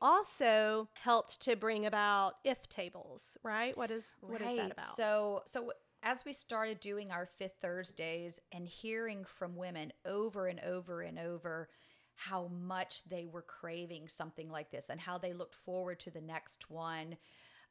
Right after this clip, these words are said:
Speaker 2: um, we thought, "Wow, there's an opportunity here,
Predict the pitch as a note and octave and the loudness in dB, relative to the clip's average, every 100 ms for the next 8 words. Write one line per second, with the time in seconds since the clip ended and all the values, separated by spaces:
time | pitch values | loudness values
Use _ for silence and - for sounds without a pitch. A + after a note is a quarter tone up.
0 | - F3 E3+ E3 E3 - _ D#3+ F3 F3+ | -12 -8 -8 -8 -12 -14 _ -20 -18 -14
1 | F#3+ F#3 - E3+ E3+ - _ _ _ _ | -14 -14 -14 -12 -12 -14 _ _ _ _
2 | - - A3 A#3 E3 D#3 D#3+ G3 A#3 A3 | -10 -8 -4 -4 -4 -4 -8 -8 -6 -6
3 | E3 - F3+ - F#3 F3+ F3 F3 - F3+ | -8 -8 -10 -8 -8 -8 -8 -12 -12 -6
4 | F3 E3+ F3 | -4 -2 -2